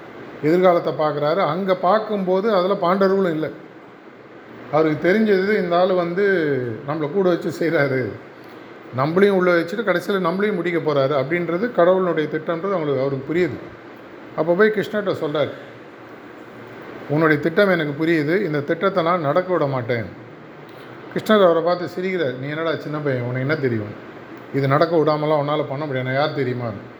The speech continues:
நீ யாருன்னு தெரியும், ஆனா நான் யாருன்னு உனக்கு தெரியாது. எனக்கு தியானம்ன்ற சக்தி எனக்கு ஒண்ணு இருக்கு. இந்த தியான சக்தியின் மூலமாக," இது வியாசர் இருந்த புக்கில் ஒரு முக்கியமான அத்தியாயமாவே இருக்கு, நீங்க எடுத்து படிச்சா தெரியும்.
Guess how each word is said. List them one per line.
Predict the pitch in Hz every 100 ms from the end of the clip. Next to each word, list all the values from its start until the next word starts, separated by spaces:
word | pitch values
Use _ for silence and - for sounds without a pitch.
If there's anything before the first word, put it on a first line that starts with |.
| - - - - - -
நீ | 131
யாருன்னு | 143 151 175 170
தெரியும், | 147 143 165
ஆனா | 180 147 156
நான் | 147 156
யாருன்னு | 151 156 143
உனக்கு | 135
தெரியாது. | 123 120 113 101 - - - - - - -
எனக்கு | 135 147 - - 202 226 147
தியானம்ன்ற | 139 156 170 175 170
சக்தி | 147 - 143 -
எனக்கு | 175 147 135
ஒண்ணு | 131
இருக்கு. | 127 127 98 - - - - - -
இந்த | 135 147
தியான | 123 147 190 214
சக்தியின் | - 170 - 180 160
மூலமாக," | 151 180 165 139 147
இது | 143
வியாசர் | 143 170 196 170
இருந்த | 151 147
புக்கில் | 139 135 139 160
ஒரு | 147 123 120
முக்கியமான | 131 135 156 156 151
அத்தியாயமாவே | 123 160 156 147 143 143
இருக்கு, | 123 120
நீங்க | 120 123
எடுத்து | 135
படிச்சா | 135 127 143
தெரியும். | 123 131 131